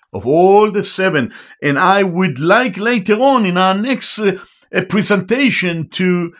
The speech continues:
read every portion that was written to every local assembly in Asia Minor, finding the second chapter and third chapter of the book of Revelation.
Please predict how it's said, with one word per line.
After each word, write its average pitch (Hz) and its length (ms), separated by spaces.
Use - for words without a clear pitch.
read 240 600
every 220 880
portion 185 800
that 156 180
was 139 180
written 175 440
to 147 200
every 165 400
local 147 640
assembly 120 840
in 123 180
Asia 123 320
Minor, 139 380
finding 135 640
the 113 240
second 185 500
chapter 120 520
and 117 220
third 185 300
chapter 120 440
of 110 180
the 107 80
book 131 400
of 113 300
Revelation. 101 880